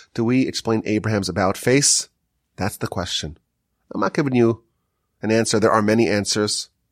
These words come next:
but devise your own. Come up with your own.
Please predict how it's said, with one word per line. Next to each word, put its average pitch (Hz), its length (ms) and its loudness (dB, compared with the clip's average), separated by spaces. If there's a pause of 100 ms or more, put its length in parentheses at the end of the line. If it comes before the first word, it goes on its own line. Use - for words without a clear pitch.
(500)
but - 160 -8
devise 87 720 0
your 80 260 -2
own. 80 400 0 (320)
Come 135 160 0
up 151 140 2
with 147 140 0
your 143 160 2
own. 151 420 2